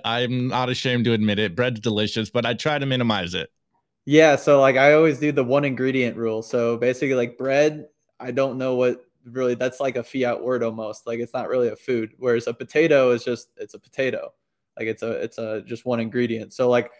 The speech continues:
Speaker 2: I'll do carbs from fruit, potatoes, stuff like that.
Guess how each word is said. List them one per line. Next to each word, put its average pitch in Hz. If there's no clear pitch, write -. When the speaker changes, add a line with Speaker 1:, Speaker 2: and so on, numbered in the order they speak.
Speaker 2:
I'll 139
do 147
carbs 131
from 123
fruit, 135
potatoes, 123
stuff 123
like 123
that. 127